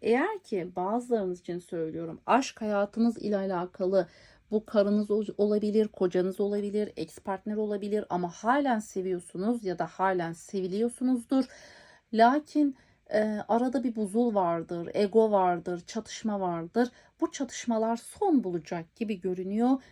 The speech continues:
Bir uzlaşmaya varacak mısınız? Varacaksınız. E, büyük mutluluk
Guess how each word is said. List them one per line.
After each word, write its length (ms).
Bir 140
uzlaşmaya 760
varacak 480
mısınız? 680
Varacaksınız. 880
E, 60
büyük 580
mutluluk 840